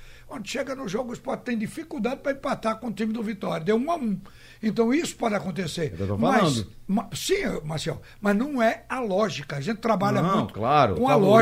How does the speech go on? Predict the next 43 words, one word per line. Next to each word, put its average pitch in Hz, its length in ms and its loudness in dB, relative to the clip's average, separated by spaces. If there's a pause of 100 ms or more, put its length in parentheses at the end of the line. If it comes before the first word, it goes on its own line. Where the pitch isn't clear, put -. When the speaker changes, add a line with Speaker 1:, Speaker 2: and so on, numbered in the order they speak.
(160)
Speaker 2:
é, - 20 6
Speaker 1:
lógica. 170 60 4
Speaker 2:
vocês 170 180 0
estão 226 160 -4
Speaker 1:
A - 40 -6
Speaker 2:
certos. 254 220 8
Speaker 1:
lógica 226 380 6
é - 40 -10
que - 80 -6
o - 40 2
Speaker 2:
O - 20 4
Speaker 1:
Atlético 220 380 4
Speaker 2:
favorito 160 340 6
é 208 40 2
Speaker 1:
Mineiro, 277 320 8 (300)
com 233 100 2
o 247 60 6
investimento 185 720 2
que 226 140 0
tem, 220 360 2 (220)
mesmo 196 300 6
não 190 180 0
estando 180 320 -4
bem 170 160 0
Speaker 2:
Mas, 95 80 4
Speaker 1:
lá 90 80 4
Speaker 2:
Ralf, 156 160 6
Speaker 1:
em 202 40 4
Minas, 135 180 0
Speaker 2:
você 165 80 0
não 175 80 0
entendeu 151 300 2
Speaker 1:
tem 254 120 10
Speaker 2:
o - 40 2
que 151 60 2
eu 147 60 4
Speaker 1:
a, 123 40 0
Speaker 2:
disse. 135 320 -2
Speaker 1:
a, - 20 -2
a, - 320 -4
a - 20 0
Speaker 2:
Vocês 240 320 -10
estão 196 80 -8